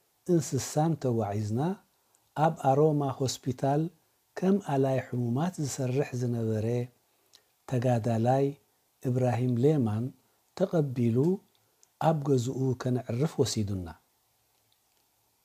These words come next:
ቁፅርኹም ክንደይ ነርኩም? ቁፅርና ሓሙሽተ ኢና ነርና። ኣነ፣ ኣልሓሰን፣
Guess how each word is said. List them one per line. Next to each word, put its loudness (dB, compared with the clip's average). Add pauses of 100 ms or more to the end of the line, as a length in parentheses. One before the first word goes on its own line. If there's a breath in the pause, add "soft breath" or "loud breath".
(360)
ቁፅርኹም 0
ክንደይ 4
ነርኩም? -2 (1600)
ቁፅርና 0 (240)
ሓሙሽተ 0
ኢና 2
ነርና። -4 (600)
ኣነ፣ 4 (1000)
ኣልሓሰን፣ -2